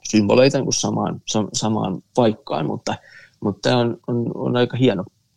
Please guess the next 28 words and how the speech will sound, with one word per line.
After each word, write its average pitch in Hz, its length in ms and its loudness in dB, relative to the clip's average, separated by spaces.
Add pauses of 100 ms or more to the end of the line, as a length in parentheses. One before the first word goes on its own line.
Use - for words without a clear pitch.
(420)
hieno 123 280 2
legenda 78 340 4
ja 87 100 2
hieno 101 280 2
tarina. 101 340 4
Punainenhan 110 440 6
sitten 104 260 0
on 104 60 0
tämmönen 110 320 4
niin 107 140 0
kuin 107 140 0
ma-, 123 160 2
marttyyrin, 123 640 2 (400)
marttyyrien 107 600 2
väri 92 240 2
ja 73 80 0
semmoinen 98 380 0
niin 95 180 -2
kuin 98 160 -2 (120)
he-, 110 240 0
henkensä 107 460 0
vaatineen 107 420 -2
to-, 104 260 2
todistuksen - 600 -2 (680)
Kristuksen 185 500 -2
puo-, 190 300 4
puolesta - 420 0
antamisen 123 520 2